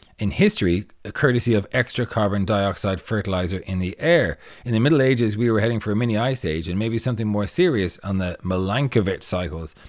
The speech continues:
So by accident, we have held off serious glaciation by adding carbon dioxide to our fragile ecosystem. Glacial melt is a very long-term prospect. Sea rise is mainly just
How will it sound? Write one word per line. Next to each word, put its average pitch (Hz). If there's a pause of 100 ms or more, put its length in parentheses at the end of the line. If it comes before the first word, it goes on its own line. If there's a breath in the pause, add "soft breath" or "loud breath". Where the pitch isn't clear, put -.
(240 loud breath)
So -
by 117
accident, 127
we 113
have 110
held 135
off 120
serious 139
glaciation 117
by 95
adding 107
carbon 104
dioxide 98
to 104
our 98
fragile 95
ecosystem. 80 (540 loud breath)
Glacial 117
melt 120
is 110
a 101
very 113
long-term 110
prospect. 95 (260 loud breath)
Sea 135
rise 117
is 107
mainly 117
just 107